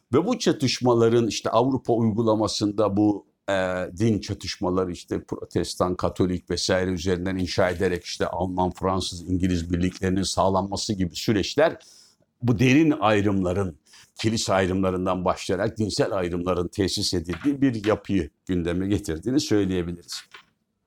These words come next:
Bu anlamda, e, milliyetçilik aşamasında baktığınızda da ben hep, e, şöyle söylemeye çalışıyordum. İşte Osmanlı İmparatorluğu'nda işte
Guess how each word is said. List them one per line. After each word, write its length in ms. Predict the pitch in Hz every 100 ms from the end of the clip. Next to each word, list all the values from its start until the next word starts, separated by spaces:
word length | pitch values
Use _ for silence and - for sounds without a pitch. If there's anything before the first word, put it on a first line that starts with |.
| _ _ _ _ _ _ -
Bu 120 | 160
anlamda, 580 | 175 180 170 160 147 - - - _ _ _
e, 600 | 117 107 101 92 85 82 80 _ _
milliyetçilik 800 | 90 98 117 143 151 160 156 165
aşamasında 720 | 127 143 123 117 120 117 113
baktığınızda 680 | 117 - 127 123 113 120 120
da 160 | 175 143
ben 120 | 147
hep, 200 | 147 - _ _ 127
e, 280 | 120 110 -
şöyle 520 | - - 139 147 135
söylemeye 540 | - 90 85 85 80 80
çalışıyordum. 680 | - 87 - 92 98 165 - _ - - - -
İşte 120 | -
Osmanlı 480 | 120 - 147 143 131
İmparatorluğu'nda 1160 | 127 127 123 120 127 120 113 117 113 120 117 -
işte 440 | - - 117 107